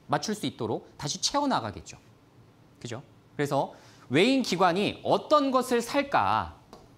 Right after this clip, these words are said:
이거에 대해서 여러분들이 한번 곰곰이 생각을 해보시면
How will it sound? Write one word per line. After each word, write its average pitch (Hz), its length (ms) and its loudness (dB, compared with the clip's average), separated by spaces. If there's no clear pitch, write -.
이거에 269 400 4
대해서 190 300 2
여러분들이 151 460 -2
한번 165 400 -2
곰곰이 240 460 0
생각을 247 400 0
해보시면 214 560 -4